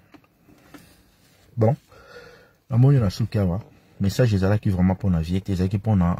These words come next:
cotisation ya ndeko na so, Mohamed Mboyo, aza malade. Mohamed Mboyo aza sérieusement malade. Tosunga ndeko na biso po aza na eloko te. Yango nde batiaki responsabilité wana na C C D P.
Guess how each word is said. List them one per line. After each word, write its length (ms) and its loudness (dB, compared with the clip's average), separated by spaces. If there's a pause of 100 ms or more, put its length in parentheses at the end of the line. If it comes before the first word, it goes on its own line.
cotisation 580 -4
ya 80 2
ndeko 240 -2
na 80 -2
so, 320 -4
Mohamed 460 2 (120)
Mboyo, 600 -2 (340)
aza 320 -2
malade. 540 -6 (640)
Mohamed 260 0
Mboyo 260 0
aza 220 0
sérieusement 480 -2
malade. 400 0 (1300)
Tosunga 440 2
ndeko 280 0
na 80 0
biso 460 -6 (2000)
po 220 -2
aza 200 0
na 80 4
eloko 280 -4
te. 120 -14 (1300)
Yango 240 4
nde 120 2
batiaki 580 -4 (500)
responsabilité 640 -2
wana 160 2
na 100 0
C 140 -4
C 140 -2
D 120 -2
P. 180 -4